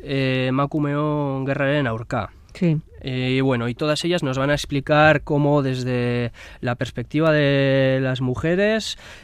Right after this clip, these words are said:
Speaker 1: eh, se llevan a cabo, eh, numerosas, pues, acciones, eh, de desobediencia civil. También, bueno, he dicho mujeres, pero,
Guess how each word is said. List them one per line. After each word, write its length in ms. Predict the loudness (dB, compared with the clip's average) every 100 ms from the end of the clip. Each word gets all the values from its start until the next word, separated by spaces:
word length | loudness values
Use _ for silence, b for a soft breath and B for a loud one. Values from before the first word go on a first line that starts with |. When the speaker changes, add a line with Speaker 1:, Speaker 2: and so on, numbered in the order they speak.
| B -2
Speaker 1:
eh, 600 | 0 2 2 2 2 0
se 420 | -2 -2 0 0
llevan 240 | 2 2 2
a 120 | 2
cabo, 540 | 2 4 4 4 0 -8
eh, 280 | -6 -2 0
numerosas, 960 | -2 -2 -4 -4 0 2 4 2 0 -2
pues, 200 | -6 -6
acciones, 880 | -6 0 2 2 2 2 0 -4 -6
eh, 480 | -10 -8 -6 -8 -6
de 60 | -6
desobediencia 640 | -6 -6 -4 -2 -2 -4
civil. 420 | -4 2 2 2 -6 B B B B -20 -20 -10
También, 460 | -4 0 0 -2 -4
bueno, 280 | -8 -8 -14 -18 -18 -16 -16
he 40 | -12
dicho 120 | -6
mujeres, 300 | -4 -2 -4 -4
pero, 640 | -2 0 0 0 -4